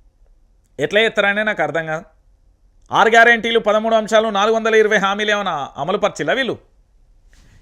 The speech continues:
ఏం అమలుపరచలే కదా. So అలాంటప్పుడు ఎందుకు ఈ పంచాయతీ? ఆ?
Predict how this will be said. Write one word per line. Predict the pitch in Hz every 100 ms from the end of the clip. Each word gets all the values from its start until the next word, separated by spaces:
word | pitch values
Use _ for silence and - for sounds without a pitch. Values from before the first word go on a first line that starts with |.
| -
ఏం | 120 247
అమలుపరచలే | 240 240 262 254 - 196 127
కదా. | 117 196 92 _ _ _ -
So | 247
అలాంటప్పుడు | 202 233 285 285 - 262 185 196 254
ఎందుకు | 135 185 277 262
ఈ | 277
పంచాయతీ? | 254 247 240 226 226 214 - - _ _ _ _ _ _ _ _ -
ఆ? | 151